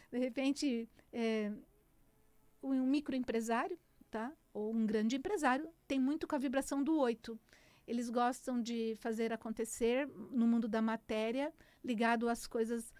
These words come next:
é, do, do dinheiro, do poder também. Se fosse um animal, seria o leão, rei da selva, tem essa energia assim, sabe?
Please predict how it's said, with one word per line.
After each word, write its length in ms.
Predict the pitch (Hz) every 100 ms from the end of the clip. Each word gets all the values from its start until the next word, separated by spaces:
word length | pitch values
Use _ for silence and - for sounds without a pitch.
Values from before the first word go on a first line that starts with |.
| - - _
é, 240 | - 220 214
do, 220 | 208 240
do 140 | 220
dinheiro, 520 | 208 226 247 240 247 220
do 100 | 220
poder 440 | 247 208 214 208
também. 560 | - 240 214 196 202 214 _ _ _
Se 160 | - 214
fosse 280 | 226 220 247
um 80 |
animal, 560 | 220 226 220 220 220 277 -
seria 400 | - 226 214 214
o 40 |
leão, 560 | 214 214 214 220 208 196 190 -
rei 140 | 220
da 120 | 196
selva, 500 | 202 - 208 196 196
tem 120 | 190 202
essa 160 | 202
energia 340 | 202 196 190 196
assim, 240 | - -
sabe? 340 | - 196 196